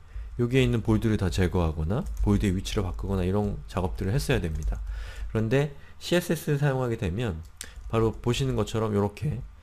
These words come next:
P 태그 전체를 한꺼번에 수정할 수도 있고, 그, 뭐죠?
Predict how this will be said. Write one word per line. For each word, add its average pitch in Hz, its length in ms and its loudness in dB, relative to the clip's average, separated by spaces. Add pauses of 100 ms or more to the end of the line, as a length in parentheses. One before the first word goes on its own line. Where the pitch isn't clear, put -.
(140)
P - 120 -14
태그 147 240 4
전체를 101 380 2
한꺼번에 107 420 0
수정할 95 300 -2
수도 - 180 -8
있고, - 360 -8 (1500)
그, 82 840 -2
뭐죠? 110 440 -4